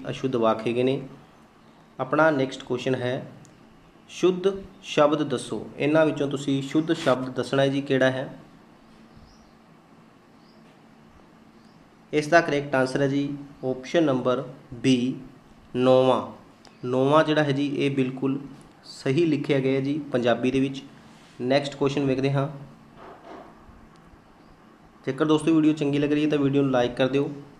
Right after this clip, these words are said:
ਤੇ ਆਪਣੇ ਦੋਸਤਾਂ ਨਾਲ ਇੱਕ ਵਾਰੀ ਵੀਡੀਓ ਨੂੰ ਸ਼ੇਅਰ ਜ਼ਰੂਰ ਕਰੋ। ਆਪਣਾ ਨੈਕਸਟ ਕੁਐਸਚਨ ਹੈ, "ਜ਼ਰਾ ਕੁ, ਥੋੜ੍ਹਾ, ਤਿੰਨ ਕਿਲੋ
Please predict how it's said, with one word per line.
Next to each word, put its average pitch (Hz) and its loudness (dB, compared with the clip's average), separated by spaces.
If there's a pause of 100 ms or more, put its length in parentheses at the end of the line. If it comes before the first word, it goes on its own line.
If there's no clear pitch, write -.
(200)
ਤੇ 131 -2
ਆਪਣੇ 131 -2
ਦੋਸਤਾਂ 131 -2
ਨਾਲ 139 4
ਇੱਕ 131 -4
ਵਾਰੀ 131 0 (120)
ਵੀਡੀਓ 123 -2
ਨੂੰ 127 -2
ਸ਼ੇਅਰ 135 0
ਜ਼ਰੂਰ 117 -2
ਕਰੋ। 98 -6 (1700)
ਆਪਣਾ 147 2
ਨੈਕਸਟ 139 0
ਕੁਐਸਚਨ 131 -2
ਹੈ, 135 -2 (920)
"ਜ਼ਰਾ 139 6
ਕੁ, 151 -2 (960)
ਥੋੜ੍ਹਾ, 147 4 (1200)
ਤਿੰਨ 180 4
ਕਿਲੋ 139 0